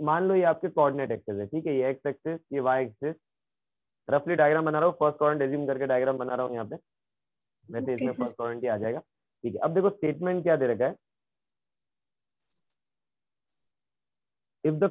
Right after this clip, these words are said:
Speaker 1: coordinates of the middle point of the portion of a line intercepted between the coordinate axes।" अब फिलहाल ये statement के, अ, कौन से पार्ट पे focus करना है वो मैं बता रहा हूँ। तो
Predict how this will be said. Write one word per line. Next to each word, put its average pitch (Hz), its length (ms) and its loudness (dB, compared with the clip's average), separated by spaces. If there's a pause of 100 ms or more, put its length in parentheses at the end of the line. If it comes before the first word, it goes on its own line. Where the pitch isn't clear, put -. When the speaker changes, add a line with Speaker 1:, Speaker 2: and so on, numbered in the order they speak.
Speaker 1:
coordinates 165 540 6
of 165 200 4
the 170 180 2
middle 165 280 6 (100)
point 160 280 2 (400)
of 147 180 6
the 196 120 2 (180)
portion 151 460 0 (400)
of - 80 2
a 180 140 2
line 151 400 4 (140)
intercepted 170 600 0
between 160 340 -2
the 180 140 -2
coordinate 143 420 2
axes।" 101 320 -8 (680)
अब 175 100 2
फिलहाल 190 320 2
ये 202 140 4
statement 190 480 -2
के, 196 60 4
अ, 143 680 0 (180)
कौन 165 160 2
से 196 100 -2
पार्ट 170 260 4
पे 185 80 0
focus 160 320 -2
करना 165 160 0
है 156 60 -2
वो 143 100 -2
मैं 135 120 -4
बता 110 200 -4
रहा 104 100 -2
हूँ। 98 100 -6
तो 170 300 0